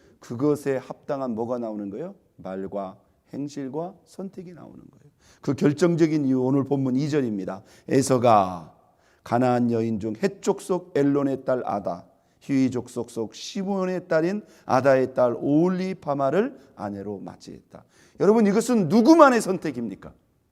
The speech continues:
이 선택에 야곱이 영향을 줬어요? 이 선택에 이삭과 리브가가 영향을 줬어요?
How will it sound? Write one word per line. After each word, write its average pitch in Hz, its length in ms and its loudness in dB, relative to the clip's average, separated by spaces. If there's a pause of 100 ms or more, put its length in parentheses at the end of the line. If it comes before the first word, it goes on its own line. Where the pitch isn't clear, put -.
(460)
이 185 160 2
선택에 190 480 0
야곱이 160 400 2
영향을 156 340 0
줬어요? 196 380 -8 (500)
이 170 260 0
선택에 180 600 -4
이삭과 170 760 -2
리브가가 165 560 -2
영향을 156 340 -4
줬어요? 165 380 -10